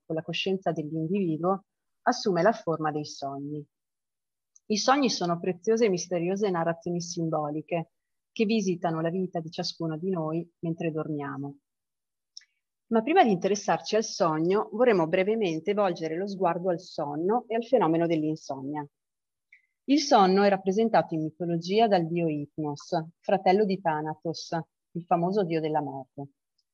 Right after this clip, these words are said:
e ciò in qualche modo rivela un'affinità tra il dormire ed il morire.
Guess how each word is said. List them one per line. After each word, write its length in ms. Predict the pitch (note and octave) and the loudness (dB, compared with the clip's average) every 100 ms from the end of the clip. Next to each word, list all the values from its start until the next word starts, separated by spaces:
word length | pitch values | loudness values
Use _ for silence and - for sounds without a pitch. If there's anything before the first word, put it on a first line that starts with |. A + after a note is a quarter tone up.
| _ _ | _ _
e 140 | E4+ E4+ | -2 4
ciò 140 | A#3 | 6
in 120 | F#3 | 6
qualche 260 | F3 F3 A#3 | 4 0 2
modo 320 | G#3 D#3+ F3 | 2 2 0
rivela 600 | G3+ F#3+ E3 D#3 E3+ F#3+ _ _ - | -2 0 0 2 2 0 _ _ -4
un'affinità 760 | G#3+ G#3 - A#3 A#3+ F3+ D#3 | -4 -4 -2 0 4 4 4
tra 160 | E3 E3+ | 2 -2
il 120 | F3 | 0
dormire 540 | F#3 F#3 G#3+ C4 C#4 | -2 0 0 0 -2
ed 160 | A3+ E3+ | -4 -4
il 120 | F3 | -4
morire. 480 | E3 D3 C3+ C3 C#3 | -4 -6 -8 -8 -10